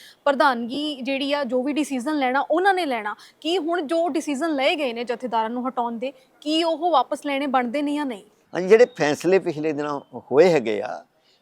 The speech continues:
Speaker 2: ਇਹਦੇ ਵਿੱਚ ਇਹ ਦੇਖਣਾ ਹੋਏਗਾ ਕਿ ਇੱਕ ਪਹਿਲਾ ਫੈਸਲਾ ਜਿਹੜਾ ਹਰਪ੍ਰੀਤ ਸਿੰਘ ਜੀ ਨੂੰ ਹਟ-, ਸੇਵਾ ਮੁਕਤ ਕਰ-, ਸੇਵਾ ਤੋਂ ਲਾਂਭੇ ਕਰਨ ਦਾ ਆ, ਉਹਦੀ ਪ੍ਰਧਾਨਗੀ, ਅ, ਹਰਜਿੰਦਰ ਸਿੰਘ ਧਾਮੀ ਦੇ, ਨੇ ਕੀਤੀ ਉਸ ਮੀਟਿੰਗ ਦੇ
Speaker 1: ਹੂੰ,
Speaker 2: ਵਿੱਚ।
Speaker 1: ਹੂੰ।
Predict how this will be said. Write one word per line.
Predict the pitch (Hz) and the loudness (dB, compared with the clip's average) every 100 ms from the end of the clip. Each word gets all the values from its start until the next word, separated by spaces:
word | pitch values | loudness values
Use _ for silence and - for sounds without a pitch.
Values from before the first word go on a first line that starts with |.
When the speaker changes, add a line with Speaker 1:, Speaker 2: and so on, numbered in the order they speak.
| _ | _
Speaker 2:
ਇਹਦੇ | 202 240 | 10 10
ਵਿੱਚ | 240 202 - 220 226 214 | 8 6 4 4 4 4
ਇਹ | 185 202 | 6 6
ਦੇਖਣਾ | 165 - 165 | 6 4 0
ਹੋਏਗਾ | 147 120 113 165 | 2 0 2 0
ਕਿ | 214 | 0
ਇੱਕ | 202 | -2
ਪਹਿਲਾ | - 190 233 269 | -4 0 6 6
ਫੈਸਲਾ | 214 196 185 180 | 6 0 2 0
ਜਿਹੜਾ | 170 180 | 2 0
ਹਰਪ੍ਰੀਤ | 156 147 196 202 | 2 0 -2 -2
ਸਿੰਘ | 196 190 170 | -2 -4 0
ਜੀ | |
ਨੂੰ | 175 156 | 0 0
ਹਟ-, | 151 - | -4 -2
ਸੇਵਾ | 139 135 | 0 0
ਮੁਕਤ | 131 120 _ | -2 -10 _
ਕਰ-, | 127 110 | -6 -4
ਸੇਵਾ | 135 135 | -2 -2
ਤੋਂ | 131 117 | -4 -4
ਲਾਂਭੇ | 135 180 | -2 -2
ਕਰਨ | 185 123 110 | -2 -4 -4
ਦਾ | 104 117 | -10 -10
ਆ, | 175 _ _ _ | -10 _ _ _
ਉਹਦੀ | 226 247 277 | 4 4 4
ਪ੍ਰਧਾਨਗੀ, | - 220 202 160 156 226 | 4 6 4 4 2 2
ਅ, | 226 _ _ - 175 180 | -2 _ _ 2 4 4
ਹਰਜਿੰਦਰ | 180 170 165 | 2 2 0
ਸਿੰਘ | 160 208 | -2 -2
ਧਾਮੀ | 226 165 147 | 2 2 4
ਦੇ, | 156 147 - | 4 2 0
ਨੇ | 147 147 | -2 -2
ਕੀਤੀ | 127 - | -4 -2
ਉਸ | 127 117 | -2 -2
ਮੀਟਿੰਗ | 107 98 104 | -10 -14 -8
ਦੇ | |
Speaker 1:
ਹੂੰ, | 247 226 | -8 -6
Speaker 2:
ਵਿੱਚ। | 220 | -10
Speaker 1:
ਹੂੰ। | 196 | -14